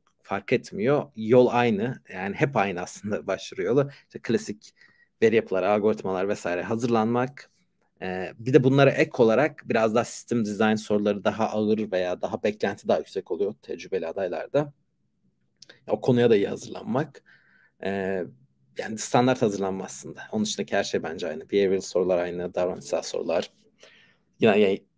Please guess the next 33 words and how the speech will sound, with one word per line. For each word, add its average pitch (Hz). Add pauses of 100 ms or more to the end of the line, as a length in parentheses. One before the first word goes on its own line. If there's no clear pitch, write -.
çok 143
büyük 127
ihtimalle 117
yine 113
kodlama 110
sorusu 113
alacaklar. 98
Eğer, 104 (280)
e, 90 (140)
yönetim 107
pozisyonuna 107
aday 104
olmuyorlarsa 101
ama 110
Türkiye'den 113
yöneticilik 110
tecrübesi 107
bile 110
olsa 98
genelde 110 (480)
bir 110
sürü -
Silikon -
Vadisi 107
firması 107
başka 113
Silikon 110
Vadisi 107
firmalarında 107 (100)
yöneticilik 98
tecrübesi 98
olanlar 104
hariç 104